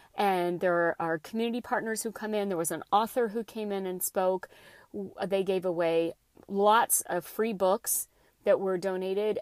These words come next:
And then the, our school play for our junior high is Annie Junior.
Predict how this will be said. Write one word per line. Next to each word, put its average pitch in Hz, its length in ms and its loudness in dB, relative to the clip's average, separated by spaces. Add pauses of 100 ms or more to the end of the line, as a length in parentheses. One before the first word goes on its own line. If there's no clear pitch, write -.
And 175 480 -4 (140)
then 196 480 0 (440)
the, 208 200 6
our 190 220 2
school 220 300 0
play 202 320 2
for 226 160 0
our 196 120 2
junior 196 300 -6
high 180 200 -4
is 185 220 -2
Annie 190 400 -4 (120)
Junior. 170 560 0